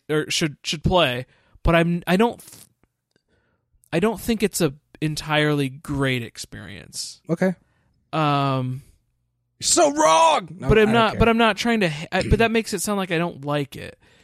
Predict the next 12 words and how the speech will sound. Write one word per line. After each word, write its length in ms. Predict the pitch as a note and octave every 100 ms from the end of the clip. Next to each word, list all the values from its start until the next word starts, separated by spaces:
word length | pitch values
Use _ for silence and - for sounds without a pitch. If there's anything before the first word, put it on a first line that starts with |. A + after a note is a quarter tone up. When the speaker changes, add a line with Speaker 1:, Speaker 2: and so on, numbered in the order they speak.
| _ _ _ _
Speaker 1:
'cause 120 | F3
it's 140 | F3
not 260 | G3 F#3 -
true. 440 | - - E3+ A#2+ - -
It's 200 | - -
Speaker 2:
<laughs> 80 | A4
Speaker 1:
just, 240 | G#3+ - -
I 140 | F3
feel 240 | - G#3
like 260 | G3+ G3+ G3
it's 160 | F3+ F3+
about 320 | E3+ D#3+